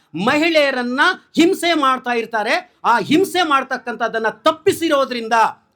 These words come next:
ಶ್ರೀಕೃಷ್ಣ ಪರಮಾತ್ಮ ಲೀಲೆ ಅಲ್ವಾ, ಮಹಿಮೆ ಅಲ್ವಾ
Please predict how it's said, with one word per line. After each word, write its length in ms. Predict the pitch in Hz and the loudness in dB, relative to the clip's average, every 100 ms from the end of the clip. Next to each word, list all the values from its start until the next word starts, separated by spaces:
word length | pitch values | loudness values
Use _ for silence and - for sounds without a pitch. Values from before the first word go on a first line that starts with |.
| - | -14
ಶ್ರೀಕೃಷ್ಣ 400 | 240 262 240 240 | -10 -8 -8 -8
ಪರಮಾತ್ಮ 480 | 226 226 226 233 269 | -4 -4 -2 -2 -4
ಲೀಲೆ 280 | 240 277 262 | -4 -2 0
ಅಲ್ವಾ, 560 | 226 220 262 208 - _ - | 0 2 0 0 -6 _ -2
ಮಹಿಮೆ 280 | 240 277 269 | 0 0 -4
ಅಲ್ವಾ 480 | 240 226 240 196 | -4 0 0 0